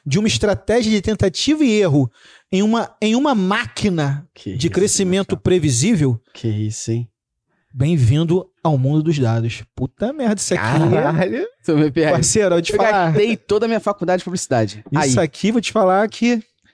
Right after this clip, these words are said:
Speaker 1: nem o
Speaker 2: Toda
Speaker 1: chat G P T faria.
Speaker 2: Toda a minha faculdade de publicidade eu fiz aí. Gastei aí.
Speaker 1: Ficou foda, parabéns, cara. Assim, agora sem sacanagem.
Speaker 2: Muito obrigado, cara.
Speaker 1: Parabéns aí pelo livro. É muito, é muito importante, sim, deixar esse tipo de legado, porque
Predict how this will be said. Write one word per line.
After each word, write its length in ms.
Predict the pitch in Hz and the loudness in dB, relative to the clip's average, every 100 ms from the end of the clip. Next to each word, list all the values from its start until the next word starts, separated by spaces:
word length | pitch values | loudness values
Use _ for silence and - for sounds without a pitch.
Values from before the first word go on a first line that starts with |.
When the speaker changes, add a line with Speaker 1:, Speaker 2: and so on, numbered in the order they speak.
| - | -6
Speaker 1:
nem 140 | 165 | -2
o 40 | 233 | 0
Speaker 2:
Toda 100 | 480 | 0
Speaker 1:
chat 240 | 233 254 247 | 0 0 -2
G 60 | |
P 120 | - 214 | -2 0
T 120 | 214 | 0
faria. 340 | - 143 135 - | 0 0 0 0
Speaker 2:
Toda 240 | 240 285 | -2 0
a 40 | 269 | 0
minha 120 | 233 | 0
faculdade 320 | 254 - 208 | -2 0 -2
de 40 | 214 | -2
publicidade 420 | 202 - 170 175 | -6 -2 -2 -2
eu 60 | |
fiz 180 | 165 160 | -2 -2
aí. 240 | 151 110 120 | -2 -4 -8
Gastei 360 | 135 143 - 170 | -6 -4 -4 -2
aí. 160 | 127 104 - | -2 -4 -12
Speaker 1:
Ficou 180 | - - | -8 -6
foda, 340 | - 151 131 | -2 -2 0
parabéns, 420 | 127 156 139 131 | 0 0 0 -2
cara. 200 | 120 143 143 | 0 -2 0
Assim, 100 | 160 | 0
agora 160 | 156 | 0
sem 140 | 165 190 | 0 -2
sacanagem. 400 | 202 175 180 170 | -2 -2 0 0
Speaker 2:
Muito 100 | 123 | 0
obrigado, 320 | 113 110 107 | 0 -2 -2
cara. 320 | - 101 98 _ _ | -4 -4 -6 _ _
Speaker 1:
Parabéns 440 | - 160 151 156 143 | -2 0 0 0 0
aí 120 | 143 | 0
pelo 180 | 147 135 | 2 2
livro. 420 | 135 151 151 151 - _ _ _ _ _ _ - | 2 2 0 -4 -12 _ _ _ _ _ _ -4
É 60 | |
muito, 260 | 147 180 214 170 | -2 0 0 0
é 40 | |
muito 180 | 170 190 | 0 0
importante, 420 | 208 220 - 180 | 0 -2 -2 -2
sim, 140 | - 180 | -2 0
deixar 300 | 165 - 160 | 0 0 -2
esse 120 | 147 | -2
tipo 180 | - 156 | -4 -2
de 80 | 156 | 0
legado, 500 | 151 147 180 139 135 _ _ - - _ | 0 2 0 -2 -6 _ _ -20 -20 _
porque 460 | - 147 - 180 190 | -4 -4 0 2 4